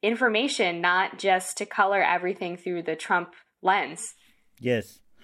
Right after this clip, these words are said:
Speaker 2: Well, I mean, it is easy. I mean, as a journalist, I love blaming the media because I'm, I'm a sort of self-hating journalist. But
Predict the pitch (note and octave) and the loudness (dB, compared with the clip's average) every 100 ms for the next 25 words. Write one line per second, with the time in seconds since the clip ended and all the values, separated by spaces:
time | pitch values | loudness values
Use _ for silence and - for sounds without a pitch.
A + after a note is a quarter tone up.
0 | - D#3+ F3+ F3+ G3+ - G3+ A#3 A3 F3 | 2 8 8 8 0 0 0 2 2 2
1 | F3+ D3+ D#3 D#3 - D#3+ D3 E3 D#3 D3 | 2 2 0 -2 -2 -2 0 2 2 0
2 | - D3 C#3+ D3 B2+ A2+ G#2+ G#2+ A2 G#2+ | 0 2 4 2 2 -2 0 -2 -2 -2
3 | G#2+ G#2+ - A2 - - A2+ - A2 G#2+ | -4 -6 -8 -10 -10 -8 -8 -6 -8 -8
4 | A2 G2 A#2 G#2+ G#2+ G#2 G#2+ G#2+ C4+ - | -10 -10 -6 -4 -4 -6 -6 0 2 2
5 | - A4+ D#4 | 0 -2 0